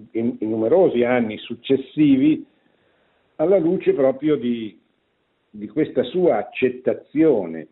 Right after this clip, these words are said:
della sofferenza, del dolore, cominciata con, eh, questo episodio, dove ancora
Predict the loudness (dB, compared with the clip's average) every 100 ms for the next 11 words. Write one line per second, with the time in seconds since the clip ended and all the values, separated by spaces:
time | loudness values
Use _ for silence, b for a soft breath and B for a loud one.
0 | _ _ _ _ _ _ _ -4 -2 -2
1 | -4 -4 0 2 2 0 -6 -10 -6 -6
2 | -4 0 2 2 2 -2 -4 -8 _ _
3 | _ _ _ _ _ _ _ 0 2 0
4 | 0 -2 -2 -2 -4 -2 -2 0 2 0
5 | -2 -6 -12 _ _ _ _ _ _ _
6 | _ _ -20 -20 -6 -4 -2 0 0 0
7 | -4 0 0 0 -2 -4 -8 -10 _ _
8 | _ _ _ _ _ _ _ _ _ _
9 | -2 0 2 0 -2 0 2 2 2 -2
10 | -8